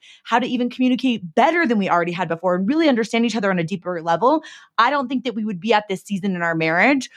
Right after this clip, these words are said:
where things feel so exciting, especially as we're moving into this new chapter of wanting to start a family, right? So it all does work for you,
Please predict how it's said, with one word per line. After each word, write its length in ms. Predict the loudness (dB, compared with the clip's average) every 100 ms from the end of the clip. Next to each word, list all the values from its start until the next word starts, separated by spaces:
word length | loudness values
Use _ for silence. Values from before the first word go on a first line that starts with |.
| -4
where 140 | 0 2
things 300 | 2 2 2
feel 160 | 0
so 640 | 0 -8 -10 2 4 4 0
exciting, 540 | -4 -2 0 0 -2 -6
especially 880 | -8 -8 0 0 0 -6 -4 -2 -4 -8 _ _ 0
as 220 | 0 2
we're 80 | -2
moving 300 | -2 -2 -2
into 240 | -2 -6
this 200 | -8 -6
new 160 | -6 -6
chapter 760 | 0 0 2 2 4 2 0 -4
of 140 | -4 0
wanting 240 | 2 2
to 80 | 0
start 200 | -4 -8
a 60 | -8
family, 480 | -14 -16 -14 -16 -18 _ _ _ -2
right? 140 | 0
So 100 | 2
it 160 | 2 2
all 240 | 2 4
does 300 | 4 2 2
work 260 | -2 -6 -6
for 160 | -4
you, 220 | -2 0